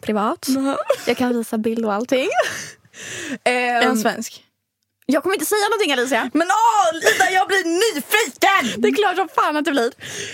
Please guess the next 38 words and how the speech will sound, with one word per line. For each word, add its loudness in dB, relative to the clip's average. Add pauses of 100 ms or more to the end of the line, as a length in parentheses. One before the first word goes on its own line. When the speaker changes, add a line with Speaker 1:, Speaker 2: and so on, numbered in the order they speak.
(120)
Speaker 1:
Nej, 0
och -2
sen 0
så, 0
eh, 0 (380)
var 2
vi -6
där 0
till -4
stängning, 0
drack, -2
shotta. -2 (880)
Och 2
sen 0
vid, 2 (160)
alltså, 0
stängning, 0
jag 0
vet 0
inte 2 (140)
vad 0
som 0
riktigt -4
hände, 0
men 0
vi 0
stod -2 (140)
utanför 0
Soap -2 (100)
Bar. 0 (280)
Och 0
det, 2
jag 2
vet 0
att 0
Jennifer 0
sprang -2
in 0